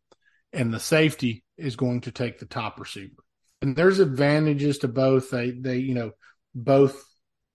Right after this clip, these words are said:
they serve a different purpose, um, a, a little bit. And Georgia actually w-, will mix up both. They, they have been playing a lot of top hat recently, I think. They played a lot of top hat in this game. But here,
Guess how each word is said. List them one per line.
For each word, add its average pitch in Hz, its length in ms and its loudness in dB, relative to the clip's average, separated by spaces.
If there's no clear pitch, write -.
they 127 140 -4
serve 135 340 2
a 123 40 -4
different 127 380 -4
purpose, - 560 -2
um, 117 580 -2
a, 123 280 0
a 127 120 0
little 131 300 6
bit. 135 400 4
And 117 180 -4
Georgia 135 400 4
actually 131 500 2
w-, 120 220 0
will 135 300 6
mix 135 340 2
up 123 200 -2
both. 131 300 2
They, 120 120 -2
they 120 380 -4
have 139 180 0
been 127 140 -2
playing 131 200 0
a 123 60 -4
lot 131 140 -4
of 107 120 -14
top 123 320 -6
hat 135 220 -4
recently, 135 480 -6
I 139 60 -4
think. 147 340 -4
They - 80 -14
played 127 180 -4
a 113 60 -8
lot 117 180 -6
of - 60 -14
top 120 280 -4
hat 127 200 -4
in 117 100 -10
this 127 160 -8
game. 143 380 -2
But 127 180 -2
here, 165 400 4